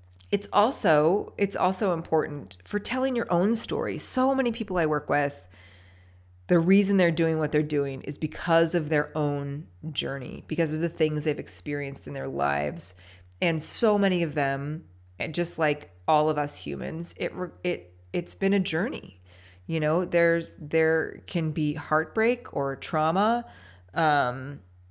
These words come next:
hard times, struggle. And so we want images so that when we start sharing those pieces of our stories, w-, we have an image to share with it, because it's completely incongruent if we're just standing there, like, laughing, like, sitting on a desk laughing.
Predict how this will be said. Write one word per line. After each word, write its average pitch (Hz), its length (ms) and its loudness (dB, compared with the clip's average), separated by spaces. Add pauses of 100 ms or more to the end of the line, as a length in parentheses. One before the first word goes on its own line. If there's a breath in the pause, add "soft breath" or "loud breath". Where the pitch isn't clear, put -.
(300)
hard 180 580 4
times, 190 580 2
struggle. 180 840 2 (500 loud breath)
And 202 160 0
so 202 320 4
we 196 200 2
want 214 360 -2
images 180 540 -2
so 165 120 -2
that 156 120 0
when 175 160 0
we 175 100 2
start 190 380 -4
sharing 185 580 -2
those 214 360 2
pieces 214 400 -6
of 156 100 -2
our 143 120 -2
stories, 147 760 -4 (760 soft breath)
w-, 175 200 -6 (160)
we 196 240 2
have 233 140 6
an 226 60 -2
image 214 260 2
to 180 60 -2
share 269 320 6
with 156 120 4
it, 151 140 0
because 165 260 0
it's 175 200 -2
completely 247 600 2
incongruent 185 800 2
if 160 120 -2
we're 170 100 2
just 160 240 -4
standing 185 420 0
there, 156 220 0
like, 151 260 0
laughing, 160 840 4
like, 156 160 -2
sitting 190 300 4
on 156 120 2
a 156 80 2
desk 165 400 2
laughing. 160 760 2